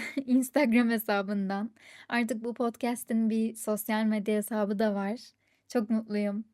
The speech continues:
bunun için de ayrıca. Ee, veya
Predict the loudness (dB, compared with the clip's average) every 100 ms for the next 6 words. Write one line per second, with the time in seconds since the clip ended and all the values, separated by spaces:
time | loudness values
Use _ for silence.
0 | _ _ -2 0 0 -2 -4 -2 -2 0
1 | 0 0 -2 -4 -6 -8 _ _ _ _
2 | _ -2 2 4 4 4 4 2 0